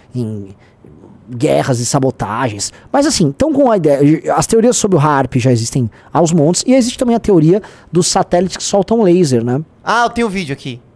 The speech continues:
Speaker 1: Né, você já viu essa?
Speaker 2: Sim,
Speaker 1: Que
Speaker 2: sim,
Speaker 1: são os
Speaker 2: sim.
Speaker 1: satélites que soltam laser do espaço e botam fogo em cidades inteiras.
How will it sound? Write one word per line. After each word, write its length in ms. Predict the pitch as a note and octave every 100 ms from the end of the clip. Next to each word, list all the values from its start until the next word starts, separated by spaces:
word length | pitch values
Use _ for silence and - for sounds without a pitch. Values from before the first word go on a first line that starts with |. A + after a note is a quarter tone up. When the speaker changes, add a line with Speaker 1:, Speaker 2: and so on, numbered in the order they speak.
| _ _ D3
Speaker 1:
Né, 160 | C#3+
você 80 | -
já 100 | C#3+
viu 160 | E3+ G#3+
essa? 140 | G3+
Speaker 2:
Sim, 240 | G#3 A#3
Speaker 1:
Que 60 | G3+
Speaker 2:
sim, 140 | F#3+ G#3
Speaker 1:
são 160 | A3+
os 60 | G#3
Speaker 2:
sim. 20 | -
Speaker 1:
satélites 340 | C3+ F3+ D#3+
que 60 | -
soltam 280 | F3+ G3
laser 260 | F3+ D#3 D3+
do 60 | F3+
espaço 560 | - A#3 F#3 F#3 -
e 20 | G3
botam 320 | G#3 G#3 A3+
fogo 280 | - A3 G#3+
em 40 |
cidades 360 | - G3 G3+ A3
inteiras. 480 | A#3+ G3 C#3+ -